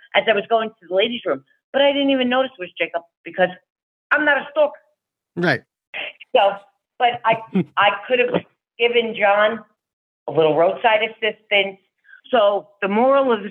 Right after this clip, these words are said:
Speaker 1: story is
Speaker 2: <laughs>
Speaker 1: pay attention to who walks out the door when you're opening it. And because that's who opened the door to come out. And my girlfriend held the door for John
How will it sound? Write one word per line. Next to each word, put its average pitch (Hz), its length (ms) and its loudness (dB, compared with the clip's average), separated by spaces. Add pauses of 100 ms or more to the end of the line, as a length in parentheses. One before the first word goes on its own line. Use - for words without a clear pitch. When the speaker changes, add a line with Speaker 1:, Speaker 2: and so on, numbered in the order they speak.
Speaker 1:
story 285 440 2
is 190 200 2 (360)
Speaker 2:
<laughs> 254 200 2 (200)
Speaker 1:
pay 277 300 4
attention 240 440 -2
to 202 120 -2
who 208 80 -6
walks 214 420 0
out 202 240 2
the 185 80 -2
door 196 360 4
when 165 240 -4
you're 165 260 -2
opening 160 640 0
it. 135 140 2 (920)
And - 260 2
because 190 320 0 (140)
that's 254 300 0 (100)
who 175 220 -6 (340)
opened 262 400 0
the 180 60 -4
door 202 560 -2 (1120)
to - 80 0
come 196 200 0
out. 220 380 0
And 185 100 -6
my 170 120 0
girlfriend 180 480 -2 (1160)
held 185 320 2
the 160 60 -14
door 160 420 0
for 151 80 -6
John 156 520 2